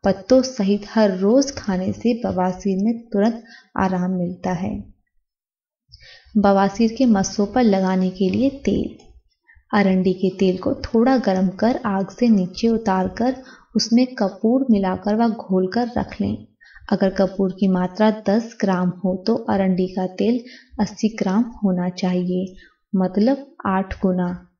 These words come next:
अगर कपूर पाँच ग्राम है तो तेल चालीस ग्राम। पखाना करने के बाद मस्सों को धोकर और पोंछकर इस तेल को दिन में दो बार नरमी से मस्सों पर इतना मले कि मस्सों में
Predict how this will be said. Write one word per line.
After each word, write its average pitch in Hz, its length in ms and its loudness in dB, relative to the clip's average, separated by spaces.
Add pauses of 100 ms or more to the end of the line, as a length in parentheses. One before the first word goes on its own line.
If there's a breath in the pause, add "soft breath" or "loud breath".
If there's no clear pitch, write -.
(120)
अगर 196 220 -2
कपूर 196 380 -2
पाँच 196 460 -2
ग्राम 202 280 2
है 269 280 -2 (360 loud breath)
तो 190 80 2
तेल 202 580 -2
चालीस 190 440 -6
ग्राम। - 320 -10 (1080)
पखाना 214 460 2
करने 190 360 0
के 185 220 -2
बाद 190 560 -2
मस्सों 190 420 -2
को 185 180 -4
धोकर 190 640 -2 (380 loud breath)
और 196 200 2
पोंछकर 196 760 -2 (180)
इस 294 280 -2
तेल 190 220 2
को 226 200 0
दिन 190 320 0
में 226 260 2
दो 185 280 0
बार 214 260 2 (440 loud breath)
नरमी 202 400 4
से 240 220 0
मस्सों 196 460 2
पर - 380 -4
इतना 220 340 2
मले 202 300 4
कि 185 180 0
मस्सों 196 500 2
में 254 300 0